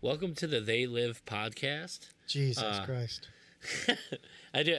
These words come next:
Speaker 1: I don't know how it, that one, that one blew up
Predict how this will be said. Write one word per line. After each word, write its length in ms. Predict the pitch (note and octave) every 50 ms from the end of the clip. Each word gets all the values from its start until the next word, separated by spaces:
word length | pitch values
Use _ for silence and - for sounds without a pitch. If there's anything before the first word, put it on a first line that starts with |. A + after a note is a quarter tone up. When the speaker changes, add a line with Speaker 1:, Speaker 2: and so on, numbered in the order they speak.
| -
Speaker 1:
I 100 | C#3 C#3
don't 120 | D3+ D3+ C#3+
know 120 | C#3+ C3+
how 220 | C#3+ C#3+ C#3 C#3
it, 160 | C3 B2 - - -
that 280 | A#2+ A#2 A#2+ A#2+ -
one, 380 | - A2+ A#2 A2+ A2 G#2+ G#2 G2+ - _ -
that 220 | B2 A#2+ B2+ -
one 480 | B2+ A2+ A#2 B2 B2+ B2+ B2+ C3 C3 B2 - _ _ _ B2 G#2+ -
blew 280 | - B2 B2+ C3+ C3+ B2
up 380 | A#2+ A2 G#2 G2 F2 - -